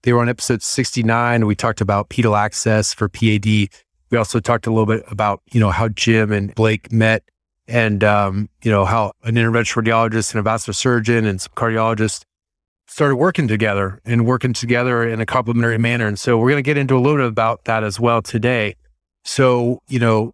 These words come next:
just real quick intros. Blake, uh, it's been a year since we last spoke to you.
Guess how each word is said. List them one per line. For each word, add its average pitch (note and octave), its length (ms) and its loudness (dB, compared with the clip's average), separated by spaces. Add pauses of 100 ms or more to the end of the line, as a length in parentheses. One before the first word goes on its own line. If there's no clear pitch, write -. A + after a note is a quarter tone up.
(120)
just - 280 -8 (120)
real C#3 180 2
quick - 240 -2
intros. C#3 680 0 (180)
Blake, B2+ 520 -2 (100)
uh, A#2+ 160 2
it's - 120 -6
been C#3 120 2
a B2 40 2
year B2+ 420 2
since - 420 -4
we A#2+ 300 2
last A#2 320 2
spoke B2 300 -2
to C#3 120 -4
you. C#3 280 2